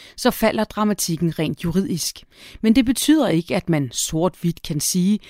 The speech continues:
at hun slet ikke har noget problem. Det kan eksempelvis blive afgørende, hvor hurtigt man reagerede, da man blev opmærksom på den manglende lovhjemmel, siger Michael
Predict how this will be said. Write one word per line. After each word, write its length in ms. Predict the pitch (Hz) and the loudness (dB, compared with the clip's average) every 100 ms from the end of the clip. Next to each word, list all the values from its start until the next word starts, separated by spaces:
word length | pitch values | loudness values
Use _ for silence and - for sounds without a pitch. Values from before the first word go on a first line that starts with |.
| - | -10
at 100 | - | -2
hun 140 | 190 202 | 2 4
slet 240 | - 233 | 4 2
ikke 180 | 233 233 | 0 -2
har 160 | 196 - | -4 -2
noget 260 | 151 147 | 0 -2
problem. 420 | - 170 196 214 - - _ _ _ - | -2 -2 0 0 -2 -16 _ _ _ -4
Det 100 | 196 | 0
kan 100 | 208 | 0
eksempelvis 640 | 175 - 262 233 233 220 - | 0 0 0 2 2 2 0
blive 180 | 233 | 0
afgørende, 520 | 180 214 247 226 208 185 - - | 2 2 2 2 2 2 -4 -6
hvor 120 | 233 | 0
hurtigt 440 | 220 - 277 269 - | 0 2 2 2 0
man 200 | 175 160 | -2 0
reagerede, 540 | 165 156 247 240 185 | -2 -2 0 2 2
da 120 | - | 0
man 180 | 202 202 | 2 2
blev 180 | 196 226 | 2 0
opmærksom 560 | 202 208 220 - 277 254 | 2 2 0 0 0 2
på 140 | 240 | 2
den 180 | 247 226 | 4 4
manglende 460 | 147 143 151 165 156 | 4 0 0 -2 0
lovhjemmel, 640 | 180 208 254 233 208 196 - - | 4 4 4 2 2 0 -2 -8
siger 420 | - - 147 143 - | -6 -2 -2 -4 -4
Michael 320 | 175 - 165 | -6 -2 -4